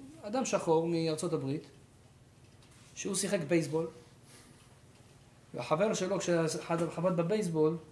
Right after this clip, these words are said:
אז אתם יודעים איך זה, הם זורקים את ה-, לא רואים אף אחד בעיניים.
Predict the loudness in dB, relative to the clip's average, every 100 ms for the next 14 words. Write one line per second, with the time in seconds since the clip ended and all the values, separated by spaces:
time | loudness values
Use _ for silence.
0 | -20 -20 -20 -20 -16 -10 -4 -2 0 2
1 | 0 0 0 0 0 0 0 0 4 4
2 | 4 6 6 4 2 2 4 4 4 2
3 | 4 2 2 -4